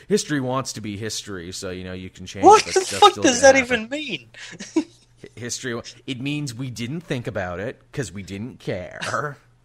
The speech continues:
Speaker 2: Fuck. Like, what would they have done anyway with the Mystique thing? 'Cause she took him to Weapon X. But, like, how does she know about Weapon X?
Speaker 1: I mean, it's been a decade, so, I mean, anything could have happened in that time, I suppose.
Speaker 2: Jesus Christ. <laughs>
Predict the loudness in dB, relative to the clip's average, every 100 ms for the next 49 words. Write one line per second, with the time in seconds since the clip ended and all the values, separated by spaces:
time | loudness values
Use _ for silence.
0 | _ _ _ _ -20 -20 -20 -20 -16 -6
1 | 0 0 0 -2 6 8 12 12 10 8
2 | 8 10 8 8 6 6 4 4 2 2
3 | -2 -6 -4 -6 -4 -4 -4 -6 -4 -6
4 | -4 -4 -2 -4 -2 -2 -2 4 4 4
5 | -4 -2 -2 4 6 8 8 8 6 4
6 | 4 6 8 6 6 0 -2 -2 -2 -2
7 | -8 -6 -4 -4 -4 -4 -6 -10 -8 -6
8 | -6 -4 -2 -2 -2 -4 -4 -6 -8 -8
9 | -4 -2 -2 -2 -6 -8 -8 -8 -6 -4
10 | -4 -2 -4 0 2 2 0 -6 -6 -6
11 | -6 -6 -6 -4 -4 -4 -4 -4 -4 -4
12 | -6 -8 -8 -10 -8 -8 -8 -8 -10 -12
13 | -14 -8 -6 -6 -8 -10 -12 -14 -14 -14